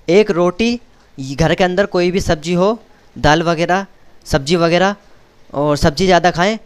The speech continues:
एक रोटी सिर्फ। और इसके बाद में जो लेना है, प्लस दो सौ ग्राम सफ़ेद चावल और प्लस मूंग की दाल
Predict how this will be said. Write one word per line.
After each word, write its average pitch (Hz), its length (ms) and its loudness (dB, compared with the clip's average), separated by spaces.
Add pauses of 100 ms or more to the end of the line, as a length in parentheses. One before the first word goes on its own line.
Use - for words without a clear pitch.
(120)
एक 185 200 2
रोटी 175 240 -2
सिर्फ। 214 360 -2 (280)
और 147 180 2
इसके 196 340 0
बाद 175 260 2
में 196 80 -2
जो 190 80 -2
लेना 190 240 -2
है, 202 180 -2 (380)
प्लस 202 320 4 (140)
दो 175 140 -2
सौ 190 120 -4
ग्राम 180 300 0
सफ़ेद 190 360 -4
चावल 185 380 2 (120)
और 165 100 -2
प्लस 208 440 0 (260)
मूंग 175 240 -2
की 202 160 -2
दाल 151 320 2